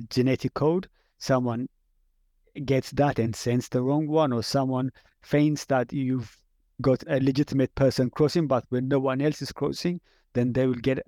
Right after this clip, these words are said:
another clone issued for free. But it's on the communication quite a lot of the times. And as things go, th-, there have been innovations in addressing these issues, whether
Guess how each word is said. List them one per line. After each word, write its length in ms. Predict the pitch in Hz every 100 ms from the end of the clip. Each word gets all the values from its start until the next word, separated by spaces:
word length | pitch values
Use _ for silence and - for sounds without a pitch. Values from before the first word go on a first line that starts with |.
| -
another 320 | 139 139 131
clone 320 | - 135 131
issued 360 | 143 - 135 135
for 200 | - 123
free. 360 | - 165 175 - _ _ _ _ -
But 260 | 147 147 - _ -
it's 160 | - 143
on 100 | 131
the 80 |
communication 680 | 120 139 165 151 - 123 120
quite 220 | - 127
a 60 | 123
lot 140 | 151
of 140 | 143 120
the 80 | 110
times. 560 | 110 110 104 - - _ _ _ _ _ -
And 400 | 139 139 139 143 - _ _ 160
as 220 | 131 -
things 300 | 151 143 -
go, 400 | - 175 208 -
th-, 160 | 170 156
there 120 | 131
have 260 | 123 160 147
been 340 | 131 123 139 _ _ _ _ -
innovations 720 | 160 151 131 123 131 120 - _
in 140 | 143 139
addressing 480 | 131 139 165 147 127
these 180 | -
issues, 360 | 113 - 113 -
whether 480 | 110 110 110 113